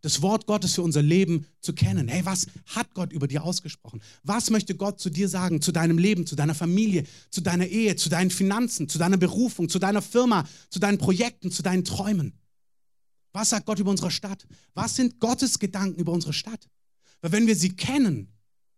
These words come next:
und wenn wir Gottes Worte hören und aussprechen, dann werden sie ausführen und vollbringen, wozu Gott sie gesandt hat. Wenn Gott Gedanken hat über unserem Land, Gott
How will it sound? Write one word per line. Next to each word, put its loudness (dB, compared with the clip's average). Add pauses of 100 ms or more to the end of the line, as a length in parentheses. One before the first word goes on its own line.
(220)
und 2
wenn 4
wir 2
Gottes -4
Worte -2
hören 4
und -2
aussprechen, -2 (220)
dann -2
werden 2
sie -2 (100)
ausführen -2 (280)
und -4
vollbringen, 0 (300)
wozu -10
Gott -10
sie -10
gesandt -8
hat. -20 (480)
Wenn -2
Gott 0
Gedanken -4
hat 0
über 0
unserem 2
Land, 0
Gott -10